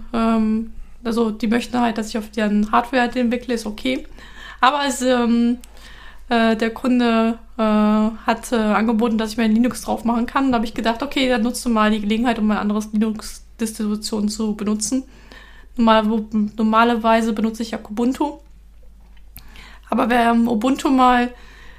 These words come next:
die, der, die Politik von Ubuntu in letzter Zeit halt, ähm, verfolgt hat, also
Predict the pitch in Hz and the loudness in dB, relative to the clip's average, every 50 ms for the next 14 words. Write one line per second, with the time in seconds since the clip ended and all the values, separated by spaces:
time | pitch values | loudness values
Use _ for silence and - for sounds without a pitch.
0 | - - - - - - - - 247 226 - 262 262 247 240 240 233 220 214 233 | -20 -20 -20 -20 -20 -14 -8 -4 -2 0 2 2 4 4 4 2 0 0 0 0
1 | 233 226 226 220 220 - 262 254 247 269 262 - - 262 240 208 240 262 269 - | 2 2 2 0 0 0 0 0 2 0 -2 0 0 0 2 2 2 2 2 2
2 | 311 269 233 247 254 254 285 269 - - 277 262 262 - 226 269 254 247 247 247 | 0 2 2 2 0 0 -2 -2 0 2 2 4 4 4 4 4 4 4 4 4
3 | 240 247 247 247 240 240 - 254 240 233 233 226 233 226 226 226 226 - - - | 2 2 2 0 -2 -2 0 2 2 2 2 2 4 4 4 2 0 -2 -8 -14
4 | - - 262 254 - 269 262 254 254 269 254 254 240 214 220 240 240 240 | -6 -4 -4 0 2 2 2 2 2 0 0 0 0 0 2 0 0 -2